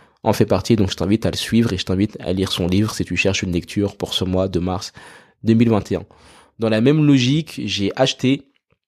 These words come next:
le manuel de survie du vidéa-, du vidéaste. Donc c'est un livre qui a été écr-, écrit par Ludoc. Ludoc, j'ai eu l'occasion d'être entre guillemets, euh, dirigé par lui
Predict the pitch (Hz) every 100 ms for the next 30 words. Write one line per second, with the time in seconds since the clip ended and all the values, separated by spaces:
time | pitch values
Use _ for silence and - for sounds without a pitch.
0 | _ _ _ - 117 110 110 117 101 101
1 | - 98 95 120 139 160 - _ - 101
2 | 98 107 - 95 95 98 95 92 92 95
3 | 113 - - - 92 90 - 87 90 110
4 | 117 90 85 95 - - 101 92 113 110
5 | 98 92 92 92 123 - - - - -
6 | - 98 98 113 120 110 98 101 101 92
7 | 104 117 117 117 - 85 95 98 - -
8 | 101 95 98 101 101 104 95 85 - -
9 | 95 113 113 104 113 104 92 95 123